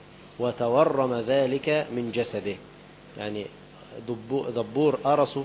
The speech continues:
في ستاشر موضع أو سبعتاشر موضع، وتورمت هذه الأماكن، مش ذبابة، مش بعوضة، مش ناموسة اللي هي بتضيع عليك صلاتك، ده دبور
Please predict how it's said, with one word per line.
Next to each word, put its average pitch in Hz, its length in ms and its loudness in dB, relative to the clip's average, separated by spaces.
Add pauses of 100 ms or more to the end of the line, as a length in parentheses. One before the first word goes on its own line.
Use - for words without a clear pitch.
(180)
في 113 140 -8
ستاشر 143 480 0
موضع 139 420 0
أو 120 80 -4
سبعتاشر 113 580 -2
موضع، 135 360 0 (560)
وتورمت 127 680 4 (100)
هذه 127 280 2
الأماكن، 117 480 -2 (180)
مش 113 120 -4
ذبابة، 127 640 2
مش 120 260 -6
بعوضة، 123 360 2
مش 120 220 -4
ناموسة 131 460 -2 (600)
اللي 110 140 -2
هي 127 80 4
بتضيع 120 380 2
عليك 117 220 2
صلاتك، 123 460 0 (240)
ده 120 60 2
دبور 117 520 0